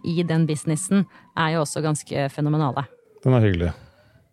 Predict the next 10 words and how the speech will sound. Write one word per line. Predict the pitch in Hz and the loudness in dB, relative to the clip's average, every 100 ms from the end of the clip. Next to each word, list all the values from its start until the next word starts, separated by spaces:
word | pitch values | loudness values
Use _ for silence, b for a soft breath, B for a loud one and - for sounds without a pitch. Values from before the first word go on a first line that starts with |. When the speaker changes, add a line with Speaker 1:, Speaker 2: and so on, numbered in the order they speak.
| _ _ _ b b b _ | _ _ _ b b b _
Speaker 2:
Men | - 123 | 4 6
det, | 135 123 | 6 6
det, | 131 123 | 6 6
det | 135 131 | 6 6
vet | 120 | 6
alle | 117 101 95 | 4 4 2
som | 117 | 2
driver | 107 101 104 | 4 4 2
med | 90 | 0
utvikling. | 92 85 95 95 | -2 0 0 0